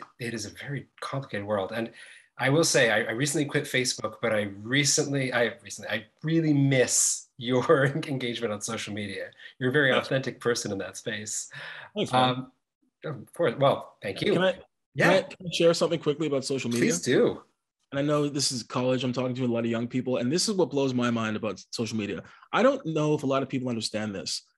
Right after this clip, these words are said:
Speaker 2: Each of us have our own media network,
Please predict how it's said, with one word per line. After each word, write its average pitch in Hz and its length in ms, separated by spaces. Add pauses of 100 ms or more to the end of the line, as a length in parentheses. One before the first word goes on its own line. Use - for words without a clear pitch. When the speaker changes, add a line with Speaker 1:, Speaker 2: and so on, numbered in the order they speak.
(320)
Speaker 2:
Each 233 220
of 233 140
us 214 260
have 147 200
our 131 260
own 139 480 (120)
media 120 640 (240)
network, 104 500